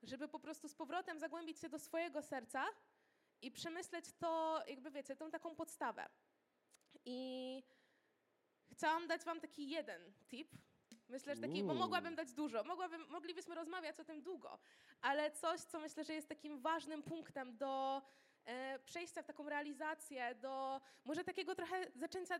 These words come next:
Speaker 1: działania, jakby wiecie, żeby zmienić trochę swoje nastawienie, zmienić swoją perspektywę, z którą będziemy wracać do domu, to poznaj wizję i marzenia,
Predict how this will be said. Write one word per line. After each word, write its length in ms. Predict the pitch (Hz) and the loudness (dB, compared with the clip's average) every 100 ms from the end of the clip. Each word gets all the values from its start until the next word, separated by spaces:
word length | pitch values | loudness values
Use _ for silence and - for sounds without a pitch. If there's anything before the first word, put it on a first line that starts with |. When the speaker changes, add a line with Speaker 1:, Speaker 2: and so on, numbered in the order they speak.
| 233 | -2
Speaker 1:
działania, 560 | 226 311 320 349 294 262 | 0 4 4 2 0 -2
jakby 220 | 269 277 | -2 -4
wiecie, 260 | 294 302 262 | -4 -2 -2
żeby 320 | 262 269 269 | 0 2 2
zmienić 440 | 247 294 320 285 | 0 -4 -4 -6
trochę 220 | - 262 262 | -4 -2 0
swoje 220 | 277 262 | -2 -2
nastawienie, 580 | 262 - 254 302 262 247 | -2 -2 0 0 0 -4
zmienić 380 | 254 269 262 | -4 -8 -8
swoją 460 | - - 269 262 262 - - - | -10 -2 0 0 -4 -16 -20 0
perspektywę, 680 | 277 277 294 294 - 339 285 | 0 2 -2 0 -2 2 0
z 80 | |
którą 260 | - 269 254 | 0 0 0
będziemy 260 | 262 262 254 | 0 -2 0
wracać 480 | 339 349 247 233 | 2 2 0 0
do 80 | 226 | -6
domu, 360 | 240 294 254 392 - - - - - | 0 2 2 -2 -6 -20 -20 -20 2
to 460 | 302 302 302 294 302 - _ _ _ _ _ _ _ _ - | 6 8 6 4 2 -16 _ _ _ _ _ _ _ _ 0
poznaj 440 | 359 403 381 330 269 | 2 4 2 0 0
wizję 480 | 240 381 220 240 240 415 453 - _ _ _ _ - | -2 -8 -2 2 4 2 0 -18 _ _ _ _ -8
i 100 | 269 | -2
marzenia, 500 | 294 285 262 339 302 | 2 2 4 0 2